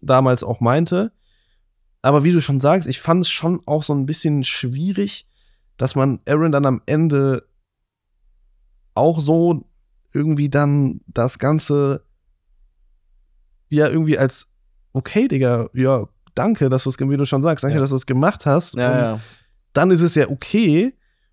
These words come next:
Speaker 1: Und natürlich ist es so, dass, ne, also der Charakter, der war die ganze Zeit dabei, der war der Hauptcharakter, der hat auch das Ganze eben oder vieles halt aus, aus immer für seine Freunde getan und war so ein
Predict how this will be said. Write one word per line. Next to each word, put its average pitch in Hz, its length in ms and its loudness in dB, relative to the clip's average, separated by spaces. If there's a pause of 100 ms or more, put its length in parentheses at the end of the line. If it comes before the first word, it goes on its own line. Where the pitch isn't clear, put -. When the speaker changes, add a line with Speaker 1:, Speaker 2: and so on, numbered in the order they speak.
(300)
Speaker 1:
Und 156 140 4
natürlich 180 460 4
ist 170 80 2
es 147 120 0
so, 151 120 4
dass, 135 300 2
ne, 147 260 2
also 123 320 2
der 110 240 -4
Charakter, 139 420 0
der 110 180 0
war 113 140 2
die 113 160 -4
ganze 120 200 2
Zeit 107 120 0
dabei, 120 140 0
der 120 80 0
war 110 60 0
der 107 120 0
Hauptcharakter, 139 540 -2
der 113 120 0
hat 120 160 -2
auch 101 280 -8 (560)
das - 260 -4
Ganze 131 300 0
eben 117 320 0 (960)
oder 113 240 -2
vieles 156 400 -2
halt 131 200 2
aus, 117 240 -2
aus 113 240 -4
immer 143 240 0
für 127 120 -2
seine 113 180 0
Freunde 143 400 0
getan 156 560 -2
und 127 200 -4
war 127 140 2
so 123 120 0
ein 117 200 0